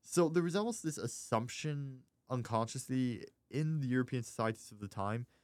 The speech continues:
that any issue like this could become a great war and we need to be ready. The death of Franz Ferdinand was a tragedy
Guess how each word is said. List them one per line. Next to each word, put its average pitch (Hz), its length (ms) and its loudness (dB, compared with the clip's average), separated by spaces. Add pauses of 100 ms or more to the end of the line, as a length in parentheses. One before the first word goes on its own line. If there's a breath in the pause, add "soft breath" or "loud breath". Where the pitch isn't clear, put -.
(360 soft breath)
that - 180 0
any 143 260 2
issue 131 240 0
like 113 220 2
this - 300 -2 (180)
could 143 380 2
become 123 260 2
a 110 80 2
great 110 480 2
war 107 240 6
and 101 180 0
we 101 100 -2
need 101 180 -2
to - 60 -16
be 104 120 2
ready. 104 380 0 (1200)
The 135 80 0
death 156 260 2
of 127 140 -6
Franz 120 280 2
Ferdinand 95 560 -2
was 92 280 -2
a 95 40 -6
tragedy 90 680 -4